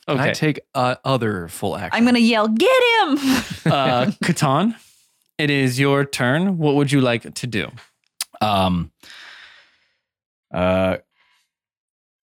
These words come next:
Speaker 4: Catan, um, does a couple things. He, uh, yeah,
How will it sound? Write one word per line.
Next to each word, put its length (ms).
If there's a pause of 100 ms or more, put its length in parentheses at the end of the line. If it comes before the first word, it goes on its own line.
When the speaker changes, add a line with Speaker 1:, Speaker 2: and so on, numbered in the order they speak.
(300)
Speaker 4:
Catan, 540 (120)
um, 500 (880)
does 120
a 60
couple 180
things. 300
He, 680
uh, 640 (2250)
yeah, 380